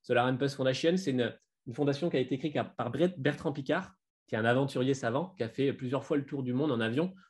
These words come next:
justement pour convaincre, euh, euh, le, l'économie mondiale que, que c'est possible que, euh, il suffit d'avoir du courage, de la conviction et d'y aller. Euh, c'est un peu l'idée. Et, euh, la mission qui s'est donnée au travers de cette fondation, c'est d'aller chercher les mille entreprises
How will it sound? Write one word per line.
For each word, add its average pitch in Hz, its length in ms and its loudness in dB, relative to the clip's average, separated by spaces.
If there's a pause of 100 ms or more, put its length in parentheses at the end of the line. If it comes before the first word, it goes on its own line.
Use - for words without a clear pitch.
(100)
justement 139 240 4
pour - 180 -6
convaincre, 147 460 2 (340)
euh, 110 540 0
euh, - 20 0
le, 107 460 -2
l'économie 131 520 0
mondiale 131 440 2
que, 131 220 -2 (180)
que 131 60 -4
c'est 151 120 2
possible 156 500 2 (280)
que, 139 80 2
euh, 135 520 6
il 143 60 -6
suffit 151 260 -8
d'avoir 139 240 4
du 123 140 -6
courage, 165 500 4 (300)
de 127 60 -6
la 127 80 4
conviction 135 420 -2
et 139 80 2
d'y 123 120 2
aller. 151 220 2 (220)
Euh, 113 60 -2
c'est 131 120 -2
un 123 100 2
peu 135 120 -2
l'idée. 151 460 2
Et, 131 180 4
euh, 107 100 -2 (160)
la 143 100 2
mission 151 300 0
qui - 120 -8
s'est 139 140 -2
donnée 147 200 4
au 151 40 2
travers 131 300 0
de 120 80 -4
cette - 180 -10
fondation, 123 440 -4
c'est 131 160 -2
d'aller 120 200 2
chercher 131 320 -4
les 120 80 0
mille 165 260 2
entreprises 151 600 2